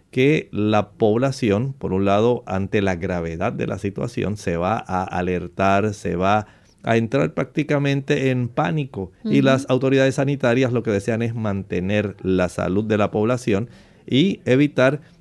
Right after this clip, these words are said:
Speaker 1: que todo esté, ¿verdad?, en una diseminación, sino que todo se pueda controlar y se pueda limitar el daño. Una sola persona que sufre encefalitis, un solo niño,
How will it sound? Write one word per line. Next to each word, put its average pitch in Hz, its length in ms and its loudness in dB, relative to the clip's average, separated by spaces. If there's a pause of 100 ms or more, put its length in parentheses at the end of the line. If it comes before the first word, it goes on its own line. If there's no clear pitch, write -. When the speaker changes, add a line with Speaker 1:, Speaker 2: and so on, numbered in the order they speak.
(140)
Speaker 1:
que 117 100 4
todo 123 300 4
esté, 131 480 -2
¿verdad?, 113 460 2
en 117 160 4
una 123 160 4
diseminación, 131 640 2
sino 135 200 2
que 127 80 4
todo 147 160 4
se 147 120 0
pueda 127 280 2
controlar 123 680 4 (280)
y 123 140 4
se 120 180 4
pueda 143 500 4
limitar 135 800 4 (100)
el 110 260 4
daño. 127 560 4 (760)
Una 160 180 8
sola 156 240 4
persona 110 560 0 (380)
que 104 100 -6
sufre 113 280 0
encefalitis, 110 640 0
un 104 140 0
solo 104 260 0
niño, 104 440 -4